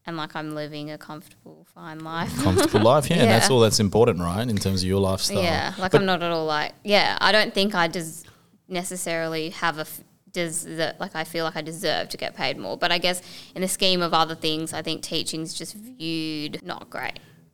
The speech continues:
Speaker 2: Not great, but
Speaker 1: And I
Speaker 2: you
Speaker 1: think that's the hardest thing about being a teacher.
Speaker 2: Mm,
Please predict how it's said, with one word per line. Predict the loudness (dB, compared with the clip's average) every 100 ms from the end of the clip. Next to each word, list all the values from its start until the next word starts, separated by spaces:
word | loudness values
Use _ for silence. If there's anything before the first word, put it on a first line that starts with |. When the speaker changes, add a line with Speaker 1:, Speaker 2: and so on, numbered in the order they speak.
| -10
Speaker 2:
Not | -8
great, | -4 -6 -2
but | 0
Speaker 1:
And | 2
I |
Speaker 2:
you |
Speaker 1:
think | 0 0
that's | 0 0 -6
the |
hardest | -4 -4 -4 -6
thing | -8
about | -6 -8
being | -8 -10
a |
teacher. | -10 -12 -12 -14 -18 -20 _ -10
Speaker 2:
Mm, | -6 -6 -6